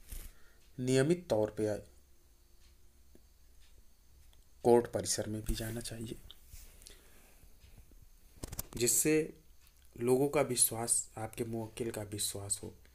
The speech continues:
कि हमारे वकील साहब, ज़रूर उनसे मुलाकात होगी। Next, मामलों का प्रबंधन। वाद संबंधित सूचना इकट्ठा करना,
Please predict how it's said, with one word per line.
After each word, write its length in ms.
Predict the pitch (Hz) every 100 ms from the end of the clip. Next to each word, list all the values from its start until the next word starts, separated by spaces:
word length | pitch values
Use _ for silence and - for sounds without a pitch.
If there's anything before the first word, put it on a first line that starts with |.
| - - - - -
कि 200 | - 117
हमारे 320 | 104 101 101 101
वकील 320 | 101 101 95
साहब, 280 | 95 90 - - - - - - - - 104
ज़रूर 440 | 107 110 110 - - 101
उनसे 240 | 95 98
मुलाकात 380 | 92 82 - 90
होगी। 280 | - - - - - - - - - - - - - - - - - - - - - - - - - - - - - - - - - - - -
Next, 420 | 120 120 - - - - - - - - - 120
मामलों 440 | 117 127 139 151
का 120 | 156 151
प्रबंधन। 560 | 123 104 90 92 104 101 - - - - - - - - - - - - - - - - - - - _ - - - -
वाद 360 | 110 127 151 151
संबंधित 680 | 131 123 120 120 135 -
सूचना 440 | - 113 107 117 117
इकट्ठा 420 | 117 113 - -
करना, 360 | - 101 -